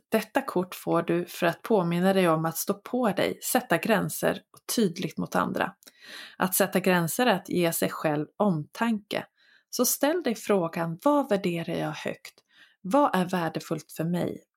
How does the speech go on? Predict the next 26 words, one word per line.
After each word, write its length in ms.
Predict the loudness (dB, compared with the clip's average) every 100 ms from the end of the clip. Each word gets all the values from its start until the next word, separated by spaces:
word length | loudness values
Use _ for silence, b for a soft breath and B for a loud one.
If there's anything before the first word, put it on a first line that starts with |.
| 0
Vilka 360 | 0 2 2
gränser 460 | 4 4 2 0 -2
behöver 300 | -2 -2 -2
jag 100 | -2
sätta 340 | -4 -6 -6 -2
utåt 520 | 0 0 -4 -6 -6
för 220 | -12 -2
att 180 | -2 0
inte 360 | 0 0 0 -4
bli 120 | -4
trampad 540 | -2 0 0 -2 -2
på? 260 | -2 -6 -6 -10 _ B B B B B
Men 200 | 2 2 2
även, 440 | 2 2 2 -2 -4 _ _
gränssättningen 800 | 0 4 2 2 -2 0 0 2
handlar 520 | 2 0 2 0 0 0
även 400 | 0 2 0 0
om 260 | 0 0 -4 _
inre 380 | 0 2 2 0
gränssättning. 840 | 0 -2 -2 -6 -8 -8 -12 -12 -12 b b b b b b _ _ _ _ _ _ _ _ _ _ _ _ _ _ _ -2
Om 180 | 0
att 160 | 0 0
boka 280 | 0 0 -4
tid 300 | 0 0 0
för 100 | -2
återhämtning, 880 | -2 -2 -6 -4 -4 -2 -2 -2